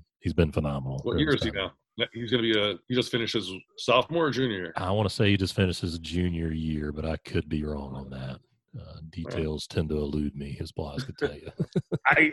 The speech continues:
Speaker 3: I'm not sure if it's sophomore or junior year either, Adam. I
Speaker 1: Yeah.
Speaker 3: remember
Speaker 2: Yeah.
Speaker 3: watching him play, um,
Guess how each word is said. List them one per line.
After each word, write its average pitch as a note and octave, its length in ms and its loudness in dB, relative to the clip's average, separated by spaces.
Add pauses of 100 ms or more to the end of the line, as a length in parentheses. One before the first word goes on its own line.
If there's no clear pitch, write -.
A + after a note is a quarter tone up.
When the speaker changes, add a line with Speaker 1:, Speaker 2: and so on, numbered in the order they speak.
(120)
Speaker 3:
I'm D#3+ 100 4
not D#3 160 8
sure D#3 160 6
if C3 100 4
it's C3 140 -2
sophomore C3+ 540 4
or B2 40 0
junior B2 360 0
year B2 260 0
either, G#2+ 480 -10 (100)
Adam. G2+ 360 -8
I A2+ 40 -8
Speaker 1:
Yeah. A2+ 40 -8
Speaker 3:
remember A#2 240 -4
Speaker 2:
Yeah. A2+ 60 -4
Speaker 3:
watching A2+ 300 -4
him G#2+ 100 -6
play, A2 500 -4 (960)
um, G2 460 -8